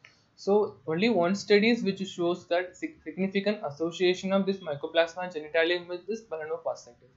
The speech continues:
and in, it is not signi-, significantly associated with this chronic prostatitis.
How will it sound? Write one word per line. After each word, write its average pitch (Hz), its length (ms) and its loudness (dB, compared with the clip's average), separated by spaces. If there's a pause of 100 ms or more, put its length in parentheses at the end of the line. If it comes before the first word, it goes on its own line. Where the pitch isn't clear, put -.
(580)
and 170 140 2
in, 185 200 0 (120)
it 175 120 -2
is 196 180 4
not 180 240 4
signi-, 185 500 -4 (280)
significantly 190 640 0
associated 185 760 0
with 185 180 0
this 233 180 0
chronic 165 480 -6
prostatitis. - 800 -4